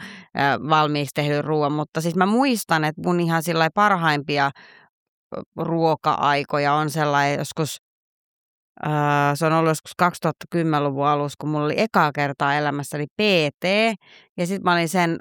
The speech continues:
ohjelman kylkeen. Se oli semmoinen maailman yksinkertaisin ruokavalio. Ja, ja siis,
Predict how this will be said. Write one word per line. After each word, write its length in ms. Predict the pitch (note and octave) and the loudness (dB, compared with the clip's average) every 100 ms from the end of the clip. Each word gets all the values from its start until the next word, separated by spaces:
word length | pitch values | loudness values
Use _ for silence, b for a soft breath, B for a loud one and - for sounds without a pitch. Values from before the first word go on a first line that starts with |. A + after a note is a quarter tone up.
| - | 0
ohjelman 600 | G3 F3+ E3+ D3 D3 C#3+ - _ _ | 2 2 2 2 0 -4 -8 _ _
kylkeen. 600 | E3+ D#3 D3+ D#3 C#3 C#3 | -2 -2 -2 -2 -2 -2
Se 140 | - D#3 | -2 -2
oli 100 | D3 | -2
semmoinen 220 | D3+ D#3 | -2 2
maailman 300 | G3 F3 D3+ | 2 4 0
yksinkertaisin 1000 | E3+ E3+ - D3 C3+ C#3+ - C#3 D3 C#3+ - | -2 -4 -4 -6 -4 -6 -4 -6 -4 -6 -8
ruokavalio. 840 | - D#3 D3+ D3 G3 G#3 A3 B3 B3 b b b b b _ _ F#3+ | -6 -2 0 2 2 2 2 0 -2 b b b b b _ _ 0
Ja, 220 | E3+ D#3 - | 2 2 0
ja 160 | E3 | -2
siis, 220 | D3+ D3+ | -2 -4